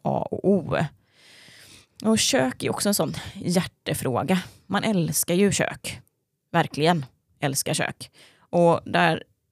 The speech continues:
kanske de flesta idag funderar mycket kring så här, ska man ha ett stängt kök? Alltså ha ett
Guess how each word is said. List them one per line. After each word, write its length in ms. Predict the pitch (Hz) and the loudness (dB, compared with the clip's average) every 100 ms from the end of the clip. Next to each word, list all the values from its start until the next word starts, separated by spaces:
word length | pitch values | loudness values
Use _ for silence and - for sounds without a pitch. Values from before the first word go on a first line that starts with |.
| _ _ | _ _
kanske 220 | 220 214 | -4 -2
de 100 | 233 | -2
flesta 540 | 247 247 - 160 147 - | -2 -2 0 2 2 0
idag 380 | - 165 151 - | -2 0 0 0
funderar 380 | - 151 143 127 | -2 -2 0 0
mycket 240 | 160 - | -2 -4
kring 240 | - 165 156 | -4 -2 -2
så 100 | - | -4
här, 80 | - | -4
ska 220 | - 131 | -6 -4
man 140 | 139 | -4
ha 140 | 151 - | -4 -6
ett 120 | - | -6
stängt 540 | - - - 339 403 | -4 -4 -2 -6 -8
kök? 400 | - 330 440 - - | -2 -2 -2 -8 -6
Alltså 220 | 202 196 | -4 -2
ha 180 | 180 170 | 0 -2
ett 200 | - | -2